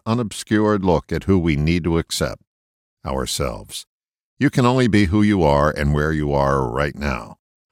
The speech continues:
Once we accept that reality, we are then ready for a transfer to the train of self-improvement. Self-deception will stop self-improvement in its tracks every time. What stops me is not accepting me.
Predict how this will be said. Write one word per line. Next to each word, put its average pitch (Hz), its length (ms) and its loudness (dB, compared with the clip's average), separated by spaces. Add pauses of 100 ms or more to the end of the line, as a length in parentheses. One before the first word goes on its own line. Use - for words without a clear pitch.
(120)
Once 127 260 0
we 101 160 2
accept 78 360 -2
that 101 200 0
reality, 69 540 -2
we 95 220 2
are 92 160 2
then 117 280 0
ready 117 300 0
for 87 180 -4
a 78 80 -2
transfer 101 600 -2
to 85 180 -4
the 71 180 -4
train 123 600 -2
of 69 220 0
self-improvement. 85 1160 -2 (520)
Self-deception 98 840 0
will 67 120 -4
stop - 380 -2
self-improvement 90 880 -2
in 82 140 0
its - 240 -6
tracks - 560 -4 (100)
every 78 500 0
time. 64 420 -4 (600)
What 151 160 0
stops - 480 -2
me 156 400 2
is 98 240 -2
not 101 160 2
accepting 101 560 -4
me. 58 300 -10